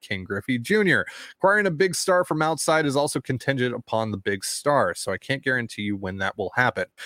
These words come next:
And I also have been involved in professional baseball all my life, and to think that you're going to predict when we will win the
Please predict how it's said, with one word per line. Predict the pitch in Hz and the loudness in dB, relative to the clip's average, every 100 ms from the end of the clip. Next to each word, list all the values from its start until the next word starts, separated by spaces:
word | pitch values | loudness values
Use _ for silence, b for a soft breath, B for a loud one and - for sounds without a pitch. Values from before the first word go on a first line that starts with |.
| B 104 | B -2
And | 98 | 0
I | |
also | 95 117 120 113 | 2 2 2 2
have | 107 | 2
been | 104 107 | 2 -2
involved | 101 101 98 95 | 0 0 0 -2
in | 95 | -8
professional | - 107 104 104 | -6 -4 -2 -2
baseball | 95 98 - 98 | -2 -4 0 -2
all | 92 90 | 0 -4
my | 87 | -4
life, | 101 143 135 | 0 2 2
and | 117 | -2
to | - | -8
think | - 131 127 | -2 -2 0
that | 113 - | -2 -2
you're | 104 | -2
going | 107 104 95 | -2 -2 -4
to | |
predict | - 110 135 139 - B B | -4 0 2 0 -2 B B
when | - 117 156 160 | -2 0 2 2
we | 147 | 2
will | 135 120 | 2 2
win | 120 | 2
the | 120 | 0